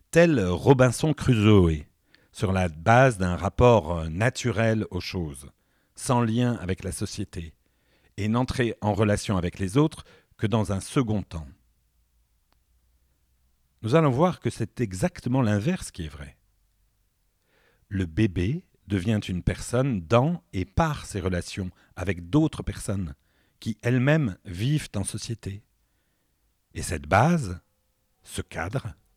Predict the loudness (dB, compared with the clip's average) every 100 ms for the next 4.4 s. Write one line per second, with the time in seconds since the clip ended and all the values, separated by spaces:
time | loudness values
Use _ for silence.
0 | _ _ _ _ _ 4 6 6 4 2
1 | 2 0 0 2 4 4 2 -2 0 0
2 | 0 -4 -4 -4 -2 -2 2 2 4 2
3 | 0 -6 -4 -4 0 2 0 -2 -10 -10
4 | -10 -12 -14